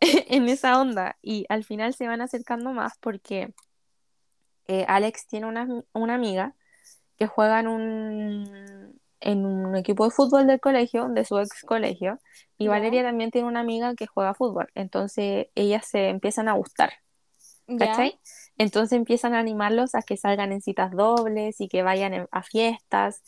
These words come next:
Speaker 1: entonces ahí Valeria y Alex se conocen más entre sí. Por ejemplo, a Valeria siempre le ha gustado hacer películas, quiere estudiar cine, pero su familia es un, es dueña de una empresa de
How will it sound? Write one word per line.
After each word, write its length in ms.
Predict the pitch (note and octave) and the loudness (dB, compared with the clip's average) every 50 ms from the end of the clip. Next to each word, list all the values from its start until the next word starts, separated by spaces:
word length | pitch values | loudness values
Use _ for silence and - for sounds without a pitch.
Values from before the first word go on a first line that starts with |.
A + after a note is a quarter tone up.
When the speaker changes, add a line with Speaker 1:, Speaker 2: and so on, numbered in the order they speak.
| - - - - - - _ _ | -20 -20 -20 -20 -20 -20 _ _
Speaker 1:
entonces 400 | - G3+ G3 - G3+ A3 G#3 - | -8 -8 -2 0 0 0 0 -2
ahí 220 | A3+ G#3+ G#3 G#3+ A3 | -2 0 0 2 2
Valeria 520 | A3+ A3+ A3 A3 A3+ A#3 A#3+ A#3 A3+ A#3 | 4 2 4 4 4 4 4 2 0 -2
y 80 | A3+ G#3+ | -2 -2
Alex 400 | G3 G3+ G#3+ A#3+ - - - - | 0 0 -2 -2 -4 -8 -12 -8
se 100 | - G3+ | -6 -4
conocen 420 | - G3 F#3+ G3 G#3 - G3+ G3 | -4 -4 -4 -4 -6 -6 -6 -4
más 300 | F#3+ F#3+ F#3 F#3 F#3 F#3+ | -2 0 0 0 0 0
entre 220 | F#3 F3+ - F#3+ F#3 | -2 -4 -4 -6 -6
sí. 500 | - - A#3+ A#3+ B3+ B3+ B3 B3 B3 _ _ _ _ _ _ - _ _ | -4 -4 -2 0 0 0 0 -2 -4 _ _ _ _ _ _ -20 _ _
Por 160 | - G3 G3 | 0 2 2
ejemplo, 580 | G3+ G3 - G3+ G3+ G3 G3+ G3+ G3+ G3 - - | 2 0 -2 -4 -2 0 0 2 2 2 2 2
a 140 | - G3 G3 | 2 2 2
Valeria 600 | F#3 F#3 F#3+ F#3 G3 G#3 G#3 A3+ A#3 A#3+ B3 C4 | 4 2 0 0 -2 -2 -2 -2 -4 -4 -4 -6
siempre 320 | - - G#3+ G#3+ - A3+ | -8 -8 -10 -8 -6 -4
le 80 | A3 A3 | -4 -2
ha 40 | G#3 | -4
gustado 460 | G3+ G3+ _ - G3+ G#3 G#3 G#3+ G#3 | -4 -6 _ -6 -4 -4 -2 -2 -4
hacer 260 | G#3 - - G3 F#3+ | -6 -6 -8 -10 -10
películas, 800 | _ - F#3+ G3+ B3 C4 B3 - B3+ A#3 A3+ A3+ A3+ A#3 A3+ - | _ -6 -4 -2 -2 -4 -4 -4 -4 -2 -2 -2 -2 -4 -6 -6
quiere 220 | - G#3+ G#3 G3+ | -6 -6 -6 -6
estudiar 360 | G3 _ - F#3+ F#3 F#3 F#3 | -6 _ -4 -2 -2 -2 -4
cine, 560 | - - - C4 C4 C4 B3 A#3+ A3+ A#3+ C#4 - _ _ _ _ _ - _ _ - | -6 -6 -4 -2 0 0 0 -2 -4 -6 -8 -12 _ _ _ _ _ -20 _ _ -4
pero 180 | G#3 F#3+ G3 G3 | -2 0 0 0
su 120 | - G#3 G3+ | 0 -2 0
familia 560 | - G3 G3 G3 G3+ G#3 G#3+ A3 A3 G#3+ G#3+ | 0 0 0 0 0 2 2 2 4 2 2
es 160 | G#3+ - - | 0 -4 -6
un, 240 | - G3+ G3 G3 - _ | -8 -8 -8 -8 -8 _
es 220 | - G#3 G3+ F#3+ - | -6 -6 -4 -2 0
dueña 320 | G3+ G3+ G#3 G#3 G#3+ G#3+ G#3 | 0 0 0 0 -2 -2 -2
de 140 | G3+ G3 | 0 -2
una 360 | F#3+ F#3+ F#3 F#3 F#3 F#3+ F#3 F#3 | -2 -2 -2 -4 -4 -4 -4 -4
empresa 480 | F#3 F3+ - F#3+ G3 G3 - A3+ G#3+ | -6 -2 2 2 2 2 2 -2 0
de 600 | G3+ G3 F#3 F3+ F3+ F3+ F3 F3 E3+ E3+ - - | 2 2 2 2 2 0 0 -2 -2 -4 -6 -8